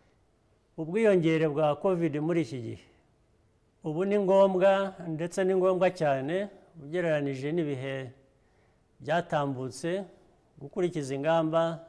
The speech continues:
zishyirwaho na Minisiteri y'Ubuzima n'ibindi bigo hagamijwe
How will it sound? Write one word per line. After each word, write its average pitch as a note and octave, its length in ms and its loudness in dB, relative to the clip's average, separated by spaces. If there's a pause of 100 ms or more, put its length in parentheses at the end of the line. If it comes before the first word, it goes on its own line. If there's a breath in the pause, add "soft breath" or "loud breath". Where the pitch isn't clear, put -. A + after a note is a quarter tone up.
(140)
zishyirwaho D#3 800 -4 (800 soft breath)
na D3 100 -4
Minisiteri E3+ 520 0
y'Ubuzima E3+ 440 0
n'ibindi E3 720 2
bigo D#3+ 580 -4 (160)
hagamijwe C3 840 -6